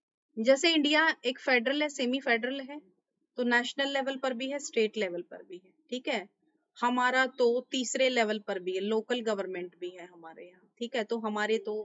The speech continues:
जो federal है वो तीन level पर है, right? अब union क्या होता है? unitary, unitary क्या होता है? unitary, इसका opposite होता है unitary, जहां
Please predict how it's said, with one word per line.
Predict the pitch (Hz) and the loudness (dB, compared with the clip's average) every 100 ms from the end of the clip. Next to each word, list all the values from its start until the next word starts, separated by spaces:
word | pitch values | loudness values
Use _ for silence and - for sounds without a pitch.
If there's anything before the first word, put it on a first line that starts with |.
| 208 _ _ | -12 _ _
जो | 214 233 | 2 2
federal | - 202 190 208 214 | 4 0 2 -2 0
है | |
वो | 226 262 - | -2 -4 -2
तीन | 240 226 | 0 0
level | 220 175 170 180 | -2 -2 -6 -10
पर | 165 | -14
है, | 175 175 | -14 -8
right? | 190 262 359 _ _ _ _ _ _ _ - | 0 0 0 _ _ _ _ _ _ _ 4
अब | 302 311 | 4 6
union | 262 302 339 349 392 | 4 4 6 8 6
क्या | 370 285 330 | 6 6 6
होता | 214 185 175 | 2 -2 -4
है? | 180 180 180 _ _ _ _ _ _ _ _ _ _ _ _ _ _ _ _ - | -4 -8 -14 _ _ _ _ _ _ _ _ _ _ _ _ _ _ _ _ -6
unitary, | 226 294 311 294 359 349 320 247 | 2 6 6 6 4 6 4 -2
unitary | 233 277 320 294 349 339 | -2 4 4 4 2 4
क्या | 277 | 4
होता | 214 196 196 | 2 0 -2
है? | |
unitary, | 202 214 202 - 180 175 _ _ _ _ _ _ _ _ _ _ 196 | 2 2 0 -4 -10 -10 _ _ _ _ _ _ _ _ _ _ -8
इसका | 208 - 220 | -8 0 0
opposite | 220 220 220 233 | 2 0 0 -2
होता | 214 233 | -4 -2
है | 294 | -2
unitary, | 269 226 196 - 180 180 196 _ _ _ - | 0 0 -2 -6 -10 -10 -12 _ _ _ -10
जहां | 208 285 285 311 | 2 4 6 4